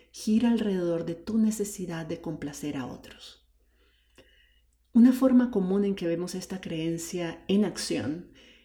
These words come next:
es cuando le decimos que sí a muchas cosas que hubiéramos preferido decir que no, o cuando ponemos las necesidades y los deseos de otras personas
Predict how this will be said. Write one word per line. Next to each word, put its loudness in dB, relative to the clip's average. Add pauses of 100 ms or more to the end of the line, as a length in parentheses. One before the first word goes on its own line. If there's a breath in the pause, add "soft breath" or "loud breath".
(180 loud breath)
es -2
cuando 0
le -2
decimos -4
que -8
sí -4
a -4
muchas 0
cosas -2
que -6
hubiéramos -4
preferido -4
decir -8
que -8
no, -6 (800 loud breath)
o -4
cuando 0
ponemos -2
las 2
necesidades 0
y 0
los -4
deseos -4
de -4
otras -6
personas -6